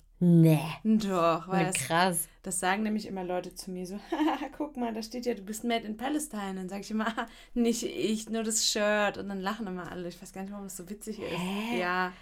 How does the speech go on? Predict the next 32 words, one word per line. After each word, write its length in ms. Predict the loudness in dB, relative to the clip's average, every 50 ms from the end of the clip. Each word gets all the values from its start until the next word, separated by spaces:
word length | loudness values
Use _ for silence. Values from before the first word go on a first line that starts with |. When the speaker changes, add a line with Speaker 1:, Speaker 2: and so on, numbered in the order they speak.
| -18 -20 -14 -8 0
Speaker 1:
Aber 200 | 4 6 6 4 4 -2 _ _
Speaker 2:
Total 280 | -12 -8 -8 -6 -6 -6
Speaker 1:
das, 60 | -8 -8
Speaker 2:
bescheuert. 300 | -8 -10 -8 -2 -2 0
Speaker 1:
das 120 | 0 4
steht 200 | 4 4 4 6
ja 140 | 4 2 2
auch 40 | 2
nicht 140 | 0 0
auf 80 | -2 -2
deinem 240 | -2 -2 -2 -4 -2
Körper. 400 | 2 2 2 4 4 2 0 0
Wenn 160 | 0 0 0
du 60 | 0
jetzt 240 | 0 0 -2 -2 -2
ein, 260 | -2 -2 0 0 0
ein 160 | 0 -2 -2
Tattoo 380 | -4 -6 -10 -8 -4 -2 0 0
hättest 400 | 0 0 -2 -2 -4 -4 -2 -4
mit 120 | -4 -2
Made 240 | 0 0 0 0 -2
in 140 | -2 -2 -4
Palestine, 720 | -2 -4 -4 -2 -4 -4 -4 -4 -4 -2 -2 -2 -2 -2 -4
Speaker 2:
Ja. 220 | -6 -8 -10 -6 -2
Speaker 1:
okay, 540 | -2 -2 -2 -4 0 2 4 4 4 4 2 2
aber 160 | 2 2 0
es 80 | 0
ist 60 | -2 -4
ja 60 | -4
ein 140 | -4 -4 -6
T-Shirt. 640 | -6 -6 -6 -4 -4 -6 -6 -6 -6 -6 -8 -8 -6
Speaker 2:
Eben. 840 | -6 -6 -6 -6 -6 -6 -6 -4 -4 -4 -4 -4 -4 -4 -6 -6